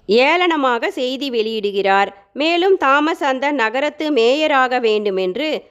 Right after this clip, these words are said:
எலெக்ஷனிலும் நிற்கப் போகிறார். இதனால் வேலையில்லாத ஏழை இளைஞர்கள்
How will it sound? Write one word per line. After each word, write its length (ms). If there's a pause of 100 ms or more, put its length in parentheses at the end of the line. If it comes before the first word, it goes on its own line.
(220)
எலெக்ஷனிலும் 920
நிற்கப் 380
போகிறார். 560 (280)
இதனால் 460
வேலையில்லாத 840
ஏழை 460
இளைஞர்கள் 600